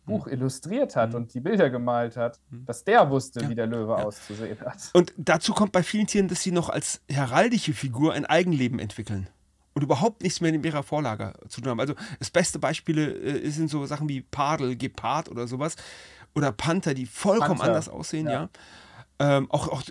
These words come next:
Speaker 2: auch wenn du Abbildungen anguckst, wie man sich Tiger vorgestellt hat. Ganz, ganz absurde Abbildung.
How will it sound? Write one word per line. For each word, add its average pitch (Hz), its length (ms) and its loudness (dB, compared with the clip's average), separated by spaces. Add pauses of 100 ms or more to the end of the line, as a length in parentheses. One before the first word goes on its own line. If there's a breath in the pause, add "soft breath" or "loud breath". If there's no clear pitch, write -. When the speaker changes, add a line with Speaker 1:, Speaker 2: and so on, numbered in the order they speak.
(200)
Speaker 2:
auch - 160 -6
wenn 143 120 2
du 143 120 2
Abbildungen - 340 -2
anguckst, - 340 -6
wie 143 100 0
man 147 160 2
sich 131 180 -8
Tiger 190 400 2
vorgestellt 107 720 -6
hat. - 100 -14 (140)
Ganz, 185 420 -6
ganz 156 280 -4
absurde - 500 -10
Abbildung. 160 480 -10